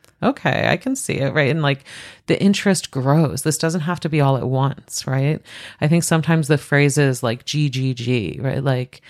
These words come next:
"I'm good giving and game" from Dan Savage. Like, to be game, like, you don't have to be game for everything all at once, especially these areas you don't know much about, right? That's too much to ask of one another, but we can ask for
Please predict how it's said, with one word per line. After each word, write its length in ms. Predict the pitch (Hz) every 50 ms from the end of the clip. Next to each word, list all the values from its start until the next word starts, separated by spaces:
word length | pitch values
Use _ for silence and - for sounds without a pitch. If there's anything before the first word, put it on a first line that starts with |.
| - - - - _ -
"I'm 240 | 127 135 135 127
good 320 | 120 - 143 143 139 131 120
giving 300 | - 139 127 131 131 131
and 140 | 120 120 120
game" 480 | 127 123 123 120 113 117 113 107 123 127
from 220 | - - 127 127
Dan 240 | 123 123 123 123 127
Savage. 640 | - - 139 147 156 139 131 127 123 127 127 - 139
Like, 320 | 135 127 120 - - _ _ - - _ _ _
to 100 | - 202
be 200 | 170 156 208 226
game, 480 | 196 - 156 156 175 180 170 160 151 147
like, 180 | 143 143 143 -
you 80 | 160
don't 180 | 170 175 190 214
have 120 | 202 -
to 40 | 160
be 120 | 147 151
game 340 | 131 - 131 135 147 156 151
for 140 | - - 131
everything 440 | 123 139 135 151 143 - - 131 123
all 220 | 117 123 127 123
at 100 | 120 85
once, 560 | 117 123 123 127 156 190 247 262 - - -
especially 500 | - 160 - - - 190 190 - - 202
these 180 | 170 175 165 160
areas 280 | 160 156 151 147 139 147
you 60 | 135
don't 220 | 160 175 - -
know 200 | 135 135 156 170
much 240 | 160 147 131 - -
about, 400 | 123 - 127 135 160 175 - - _ _ _ _ - _ _ _ _ - - - _ _ _ _ _ -
right? 320 | 131 139 151 170 180 175
That's 260 | - 170 160 - -
too 220 | - - - - 190
much 220 | 196 190 - -
to 80 | - 131
ask 320 | 156 208 247 - - -
of 100 | 120 135
one 140 | 120 104 117
another, 280 | 110 98 - - 113
but 160 | 127 135 151 87
we 120 | 147 151
can 380 | - - - 170 180 190 190 180
ask 360 | 156 139 139 147 - - -
for 580 | - - 143 131 123 127 123 123 123 123 131